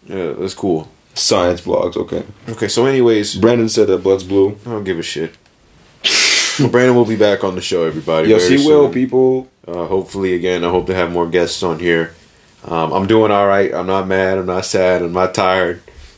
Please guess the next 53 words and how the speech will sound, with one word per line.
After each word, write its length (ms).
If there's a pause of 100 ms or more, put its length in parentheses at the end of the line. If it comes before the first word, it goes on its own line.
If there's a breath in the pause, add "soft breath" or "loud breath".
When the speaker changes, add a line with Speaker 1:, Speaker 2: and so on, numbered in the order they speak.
(140)
Speaker 1:
Anyway. 600 (140)
Speaker 2:
He's 200
not 180
tired 260
in 80
any 240
way. 640
Speaker 1:
Yeah, 320 (120)
so 280
at 100
least, 400
um, 140
Speaker 2:
Okay, 180
so 180
I 80
think 280
I 80
got 180
some 180
pebbles 400
in 80
my 100
hand. 240 (1500)
Or 60
maybe 180
just 140
some 160
blood 260
clots. 380
Speaker 1:
No 140
pebble 480
is 120
in 240
your 140
hand. 240
If 80
a 60
pebble 320
was 120
in 120
your 100
hand, 300
you 80
would 140
feel 320
it. 140 (280 loud breath)
And 160
also, 320
your 140
hand 280
would 120
be 120
blacker. 680